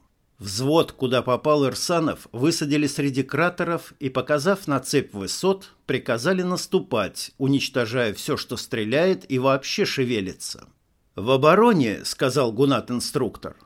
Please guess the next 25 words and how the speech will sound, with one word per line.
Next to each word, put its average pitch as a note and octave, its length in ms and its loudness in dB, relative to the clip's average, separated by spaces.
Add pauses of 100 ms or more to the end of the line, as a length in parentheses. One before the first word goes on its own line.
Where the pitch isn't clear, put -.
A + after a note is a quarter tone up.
(160)
сидят D#3+ 440 2
роботы, B2+ 720 0
которых E3+ 420 -2
не F#3+ 140 2
жалко, A#2 540 -4 (260)
но C3 160 0
которые F3+ 480 0
будут C#3 340 -4
отстреливаться E3+ 840 -2
имитаторами C#3+ 840 0
нелетального C#3 840 0
действия». G2 720 -4 (420)
Потом C3+ 580 2 (140)
командир C3+ 500 2
гунат D3+ 480 0
построил D3+ 540 2
их C#3 120 -2
в - 40 -20
три C3+ 200 0
цепочки D#3+ 800 -4 (120)
углом C#3 440 2
назад B2+ 580 -2 (200)
и C3+ 80 0
подал C3 360 2
команду. C3 600 0